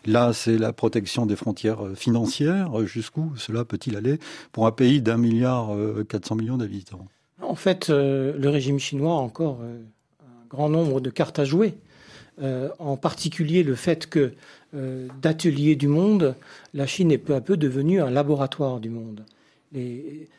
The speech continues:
Speaker 2: ça, ça rabat les cartes, hein. Euh, à tel point que, euh, lorsque le covid est apparu, en France, on s'est rendu compte de la dépendance de la France à l'égard de la Chine.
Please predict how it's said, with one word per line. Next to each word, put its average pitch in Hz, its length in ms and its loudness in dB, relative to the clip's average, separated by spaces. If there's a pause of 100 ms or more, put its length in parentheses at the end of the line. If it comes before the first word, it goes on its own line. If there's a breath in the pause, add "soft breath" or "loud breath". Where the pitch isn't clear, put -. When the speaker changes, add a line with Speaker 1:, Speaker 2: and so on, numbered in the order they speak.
(140 soft breath)
Speaker 2:
ça, - 260 -4
ça - 140 -2
rabat 143 260 4
les 147 100 -2
cartes, - 340 -4
hein. 127 100 -8 (640 soft breath)
Euh, 135 420 -6
à 156 100 -4
tel 151 200 2
point 160 320 2
que, 156 340 2 (320 loud breath)
euh, 127 320 -14
lorsque 151 280 -2
le 139 160 2
covid 135 320 -2
est 127 160 -4
apparu, 120 420 -12 (300)
en 131 80 -12
France, 170 360 0
on 143 60 -2
s'est 139 160 -4
rendu 127 300 -6
compte 175 220 2
de 147 60 4
la 127 140 2
dépendance 151 480 2
de 139 60 2
la 127 120 2
France 156 360 -4 (260 soft breath)
à 147 80 -2
l'égard 139 280 4
de 127 100 2
la 123 100 -2
Chine. 117 380 -12